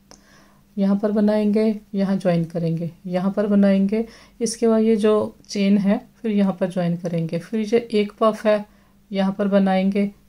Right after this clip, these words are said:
छः, फिर यहाँ पर ज्वाइन करेंगे, फिर हम यहाँ पर बनाएंगे। तो यहाँ तक आप बना लें जहाँ पर हमारे पास bag आ जाती है। तो अब देखिए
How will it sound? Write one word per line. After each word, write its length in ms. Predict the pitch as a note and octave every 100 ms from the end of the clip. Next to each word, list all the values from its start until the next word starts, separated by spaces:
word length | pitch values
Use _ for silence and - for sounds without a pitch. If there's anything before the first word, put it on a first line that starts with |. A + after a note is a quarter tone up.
| _
छः, 360 | - F#3+ F#3 F#3+
फिर 180 | - G3+
यहाँ 240 | F#3+ F3
पर 160 | E3+ E3+
ज्वाइन 280 | F3 E3+ E3+
करेंगे, 420 | E3+ F3 E3 F#3 - _ _ _ _ _ _ _
फिर 200 | - A3+
हम 140 | A3 G#3
यहाँ 200 | G3 F#3
पर 120 | G#3
बनाएंगे। 480 | G3+ G3+ G3+ G3+ G#3
तो 120 | A3 A#3
यहाँ 320 | A3 A3+ A#3+
तक 220 | A#3+ A#3
आप 100 | G#3 G3
बना 260 | F3 E3+
लें 220 | F3+ A3+ A3+
जहाँ 220 | G3 G3 G3
पर 200 | G#3 G3+
हमारे 540 | - - - G3 G3
पास 220 | G3 G3+ F3+
bag 340 | F#3 F#3 F#3
आ 140 | G3 E3
जाती 320 | D#3+ D#3 D#3
है। 140 | D#3+ - _ _ _ - _ _ _ _ _ _ _ _ _ _ _ _ _ _ _ _ _ _ _ _ _ _ _ _ _ _ _ - - - - _ _ _ _ -
तो 80 |
अब 140 | A#3 G3+
देखिए 460 | A3+ G#3+ - A3+